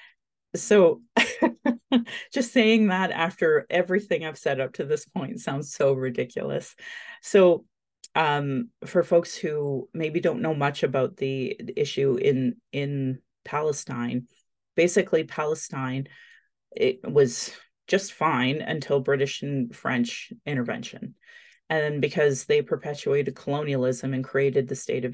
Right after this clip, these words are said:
Israel, there's been nothing but, um, Palestinians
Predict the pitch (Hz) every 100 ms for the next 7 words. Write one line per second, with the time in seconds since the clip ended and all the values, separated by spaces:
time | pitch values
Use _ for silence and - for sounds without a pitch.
0 | - 151 139 117 120 - - - _ _
1 | - 151 147 151 147 135 - 147 143 151
2 | 143 143 135 135 131 - - _ 135 135
3 | 123 127 143 - 147 139 139 151 143 135
4 | 131 127 123 -